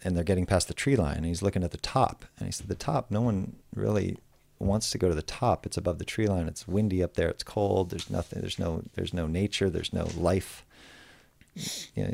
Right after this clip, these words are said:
that's why people die on Everest, is because there's nothing up there. It's just cold.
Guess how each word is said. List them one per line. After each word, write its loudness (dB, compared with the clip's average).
that's -4
why 0
people -4
die 4
on 0
Everest, -2
is -12
because -8
there's -8
nothing -2
up -4
there. -4
It's -14
just -6
cold. -2